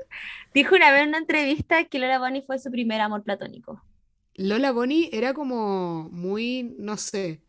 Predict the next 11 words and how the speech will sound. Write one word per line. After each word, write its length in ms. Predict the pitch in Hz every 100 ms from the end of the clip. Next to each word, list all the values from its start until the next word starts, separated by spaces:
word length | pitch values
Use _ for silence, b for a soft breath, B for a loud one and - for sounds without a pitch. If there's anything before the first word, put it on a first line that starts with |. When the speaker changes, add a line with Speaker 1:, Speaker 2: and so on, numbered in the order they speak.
| _ _ -
Speaker 2:
como 200 | 208 190
que 160 | 202
podía 400 | 185 208 220 262
ser 180 | 262 277
amor 200 | 277 277
platónico 380 | 269 226 240 269
de 60 |
muchas 220 | 233 208 240
personas, 360 | 277 - 175
en 60 | 165
verdad. 240 | 160 147